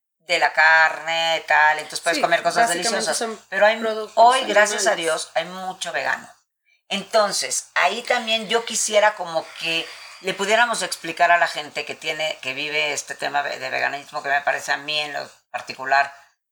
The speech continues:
Speaker 1: maravilloso, este, que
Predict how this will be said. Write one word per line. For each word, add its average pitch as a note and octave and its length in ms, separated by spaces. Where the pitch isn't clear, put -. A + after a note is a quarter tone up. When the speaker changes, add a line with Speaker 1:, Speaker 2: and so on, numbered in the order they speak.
Speaker 1:
maravilloso, C#3 800
este, D#3 560
que G#3 320